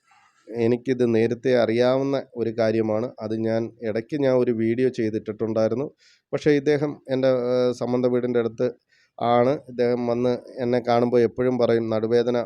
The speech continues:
കലശലായ നടുവേദനയാണ്, ജോലിക്ക് പോകാൻ പറ്റുന്നില്ല" എന്നൊക്കെയുള്ള സങ്കടങ്ങൾ കണ്ടപ്പം ഞാൻ എടുത്ത് ചെയ്തതാണ്. ഇതിനകത്ത് മറ്റൊന്നും വിചാരിക്കരുത്. ഇപ്പം നമുക്ക് ആ വാഴപ്പോള നമ്മുടെ ദൃശ്യങ്ങളിൽ തന്നെ നമുക്ക് കാണാം. അടുത്തടുത്ത് വരുന്നത് നമ്മൾ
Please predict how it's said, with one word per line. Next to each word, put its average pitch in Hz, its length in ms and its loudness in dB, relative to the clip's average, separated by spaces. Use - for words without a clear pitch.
കലശലായ 123 540 -2
നടുവേദനയാണ്, 117 760 0
ജോലിക്ക് 113 360 -2
പോകാൻ 117 240 0
പറ്റുന്നില്ല" 110 460 -2
എന്നൊക്കെയുള്ള 117 520 -2
സങ്കടങ്ങൾ 135 680 0
കണ്ടപ്പം 113 480 -4
ഞാൻ 113 340 0
എടുത്ത് 110 300 -6
ചെയ്തതാണ്. 104 500 0
ഇതിനകത്ത് 107 440 -4
മറ്റൊന്നും 120 600 -2
വിചാരിക്കരുത്. 107 560 -2
ഇപ്പം 131 280 -4
നമുക്ക് 123 260 -4
ആ 120 100 0
വാഴപ്പോള 117 580 -2
നമ്മുടെ 110 320 -6
ദൃശ്യങ്ങളിൽ 143 520 -6
തന്നെ 131 200 -2
നമുക്ക് 113 340 -4
കാണാം. 107 220 -4
അടുത്തടുത്ത് 117 580 -2
വരുന്നത് 110 380 -4
നമ്മൾ 123 200 2